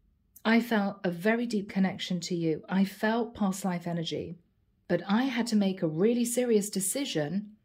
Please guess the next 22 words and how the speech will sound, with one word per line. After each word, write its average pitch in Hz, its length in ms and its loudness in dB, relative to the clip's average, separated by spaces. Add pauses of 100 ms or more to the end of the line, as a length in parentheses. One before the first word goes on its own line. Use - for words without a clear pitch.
(100)
make 220 220 0
a 165 60 -4
serious 247 440 -2
judgment 247 440 -2
call 147 460 -8 (500)
as 208 180 0
to 190 140 -6
whether 247 280 -6
or 254 60 -4
not 214 400 -6
I 185 260 -4
actually 190 460 -4
wanted 175 280 -8
to 165 100 -8
see - 320 -4
you 196 160 0
again, 147 420 -4
because 196 380 -2
the 208 380 2 (280)
connection 214 680 4
was 180 180 0
that 180 600 -4